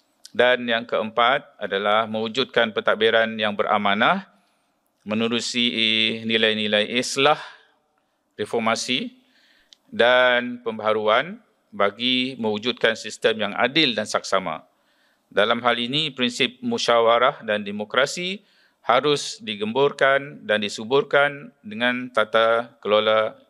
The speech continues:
atau good governance, ya. Kata, tata kelola yang baik, adil dan saksama. Bagi merealisasikan teras strategik ini, tiga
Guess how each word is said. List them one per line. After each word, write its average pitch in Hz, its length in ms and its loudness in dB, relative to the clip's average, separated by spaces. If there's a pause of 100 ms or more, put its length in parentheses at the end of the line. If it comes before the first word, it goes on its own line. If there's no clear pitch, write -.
(120)
atau 98 280 -2
good 110 200 -4
governance, 104 720 0
ya. 110 240 -2 (640)
Kata, 110 480 2
tata 127 320 2
kelola 117 480 2
yang 104 160 0
baik, 107 400 0 (480)
adil 127 400 2
dan 107 160 0
saksama. 90 560 -4 (1500)
Bagi 139 320 0
merealisasikan 143 800 2
teras 127 280 0
strategik 123 440 -4
ini, 123 400 -6 (400)
tiga 139 640 4